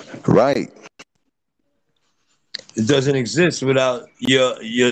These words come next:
Speaker 2: your, your hand in it, because it's your si-, your hand was the sign-, signature, the
Speaker 1: Mm-hmm.
Speaker 2: autograph,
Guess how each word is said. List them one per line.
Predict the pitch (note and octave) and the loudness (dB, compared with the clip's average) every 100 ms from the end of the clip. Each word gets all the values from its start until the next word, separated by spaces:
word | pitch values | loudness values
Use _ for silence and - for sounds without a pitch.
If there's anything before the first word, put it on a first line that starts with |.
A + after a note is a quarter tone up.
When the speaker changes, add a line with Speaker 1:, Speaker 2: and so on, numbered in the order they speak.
| A#2+ | 0
Speaker 2:
your, | A#2 A#2+ A2+ - | 0 2 0 -2
your | A2+ A2+ | 0 2
hand | A2+ D#3+ D#3 A2+ | 2 0 0 -2
in | F#2 | -8
it, | C#2 C#2 | -10 -6
because | A2 G#2+ | -4 -2
it's | G#2+ A#2 | -2 0
your | A#2+ | 0
si-, | A2+ - | 0 -2
your | C3 - - | 2 4 4
hand | D3+ C#3+ A#2+ | 4 0 -2
was | A#2+ | -8
the | - | -10
sign-, | - E3+ B2+ G#2 - | -6 -4 -6 -8 -8
signature, | B2 D#3+ D3 B2 - G#2+ - _ - - _ - - - - | -4 0 0 0 -2 -4 -8 _ -12 -12 _ -20 -20 -20 2
the | C#2+ | 6
Speaker 1:
Mm-hmm. | |
Speaker 2:
autograph, | C#2+ E2+ - B2 G2+ - | 6 6 2 -2 -2 -6